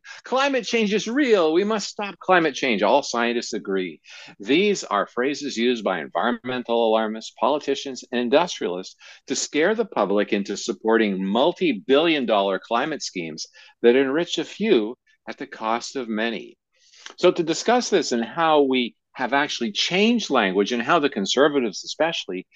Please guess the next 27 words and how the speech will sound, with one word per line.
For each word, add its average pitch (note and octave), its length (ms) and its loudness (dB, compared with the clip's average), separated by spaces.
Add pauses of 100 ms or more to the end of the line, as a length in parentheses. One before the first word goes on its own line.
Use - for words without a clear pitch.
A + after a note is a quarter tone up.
(160)
have D#3 160 -4
been F3 160 -2
kind C4+ 240 -6
of E4 80 -2
suckered F3+ 600 -4
into D3+ 280 -2
this, E2+ 300 -4 (280)
I C3+ 120 4
have A#3+ 280 -2
a A#3+ 80 -2
guest, G2+ 500 0 (200)
Joseph C3+ 460 4
Benamy, F2 580 0
who's C3+ 200 2
an A#2 80 0
expert B2 560 2
in G#2 240 0
these A2+ 260 2
kinds F#2 340 -4
of C3+ 120 -4
things, F3 320 -2
in, G2 200 -6 (100)
in G2+ 140 -2
language, D2+ 540 -6
et D2+ 80 -12
cetera. A2 420 -2 (520)
He's E3+ 340 0